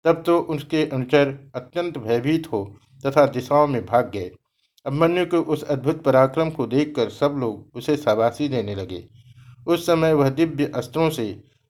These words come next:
शत्रु सेना का संहार करता हुआ चारों दिशाओं में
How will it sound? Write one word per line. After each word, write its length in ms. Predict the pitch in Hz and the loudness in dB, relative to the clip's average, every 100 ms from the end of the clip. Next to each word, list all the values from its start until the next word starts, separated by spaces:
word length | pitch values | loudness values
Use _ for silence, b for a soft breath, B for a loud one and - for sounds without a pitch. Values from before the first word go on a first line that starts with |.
| - | -2
शत्रु 260 | 170 175 | -2 -2
सेना 300 | 170 156 147 | -2 0 0
का 160 | 143 139 | 0 -2
संहार 460 | 135 117 110 139 135 | -2 -2 4 4 4
करता 320 | 123 123 143 | 0 2 2
हुआ 260 | 127 120 | 2 0
चारों 400 | 117 127 135 135 | 0 2 2 0
दिशाओं 380 | 113 113 139 143 | -4 -2 0 2
में 240 | 127 107 | -2 -8